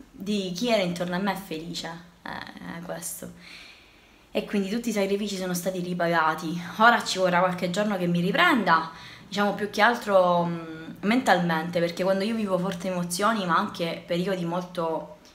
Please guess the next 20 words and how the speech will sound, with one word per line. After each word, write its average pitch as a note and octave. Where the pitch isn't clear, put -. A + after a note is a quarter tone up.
intensi F3+
di F3
lavoro, F3
poi F#3
mi F#3
sento G3+
molto, F#3+
eh, F3
come A3
se G3
dovessi F3
fare, F#3
tipo, F3
faccio F3+
un F3+
passo F#3
e -
ne E3+
faccio F3
cento, E3+